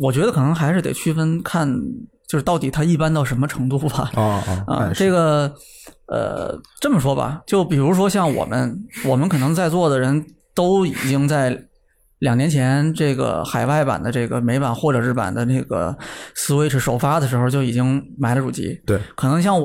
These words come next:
Speaker 1: 像这个我们的很多听众，然后网站的很多的读者，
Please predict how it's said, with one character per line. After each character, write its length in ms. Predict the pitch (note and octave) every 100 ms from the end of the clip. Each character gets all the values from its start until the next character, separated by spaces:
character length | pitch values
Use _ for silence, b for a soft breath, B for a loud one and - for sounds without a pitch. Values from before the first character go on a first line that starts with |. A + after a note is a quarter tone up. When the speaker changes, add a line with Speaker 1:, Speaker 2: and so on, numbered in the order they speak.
| - - _
Speaker 1:
像 480 | - F3+ E3 D3+ C#3
这 220 | D3 D3+
个 320 | C3+ C3 F#2+ D#2
我 240 | B2 A#2+
们 100 | C3
的 60 | D#3
很 80 |
多 100 | C3 D3
听 200 | F#3 F#3+
众， 480 | G3+ D3+ F2 G#1 C#3+
然 140 | A#2+
后 500 | C#3 C#3 B2 G2 F2 A#2+
网 160 | B2
站 140 | C3+ D#3
的 80 | C3
很 160 | B2+
多 180 | C#3 D3+
的 120 | C#3+
读 220 | C3+ C#3
者， 440 | D#3+ - - -